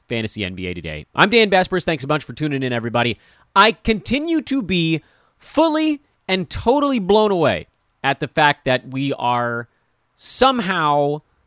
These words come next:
higher now these last couple we-, weeks of the season. Like, the, the fact that listenership is going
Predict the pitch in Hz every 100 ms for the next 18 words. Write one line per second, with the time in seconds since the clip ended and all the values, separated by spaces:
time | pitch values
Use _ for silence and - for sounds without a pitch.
0 | _ _ _ - - 202 226 226 185 131
1 | 123 151 151 _ 127 156 151 113 92 95
2 | 113 135 _ _ _ _ 117 143 139 117
3 | 139 165 185 - - - _ - 175 165
4 | 139 117 - - _ _ - 190 - 151
5 | 143 - 160 151 117 123 117 135 _ _
6 | _ 180 - 311 277 277 381 339 302 196
7 | 175 175 190 185